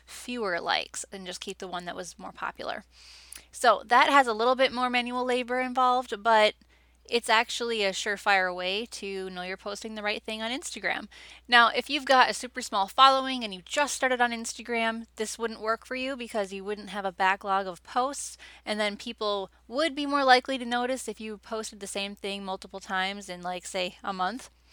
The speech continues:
So you wouldn't wanna do that. You'd wanna go back a few months in your Instagram feed, but that is a great way to make sure you're posting the right content without having to start from scratch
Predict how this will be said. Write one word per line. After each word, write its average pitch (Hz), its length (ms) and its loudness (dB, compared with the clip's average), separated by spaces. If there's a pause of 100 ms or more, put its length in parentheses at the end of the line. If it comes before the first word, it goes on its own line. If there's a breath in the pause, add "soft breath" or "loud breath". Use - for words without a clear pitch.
(220 loud breath)
So - 120 -10
you 202 80 -4
wouldn't 262 220 -6
wanna 277 160 0
do 269 180 -6
that. 240 320 6
You'd 214 140 -12
wanna 202 180 -8
go 202 140 -2
back 190 240 -2
a 214 60 -8
few 208 180 -12
months 208 400 -8 (300)
in 208 280 -6
your 190 200 -2
Instagram 196 560 -8
feed, 208 300 -10 (460 loud breath)
but 233 380 6
that 247 160 8
is 262 140 2
a 233 200 -8
great 226 320 2
way 202 420 0
to 196 420 -6
make 208 200 -6
sure 233 140 -10
you're 240 80 -8
posting 180 540 -12 (100)
the 196 120 -10
right 180 280 0
content 185 560 -6
without 185 300 -4
having 208 240 -2
to 262 60 -6
start 233 200 -6
from 240 140 -10
scratch 269 440 2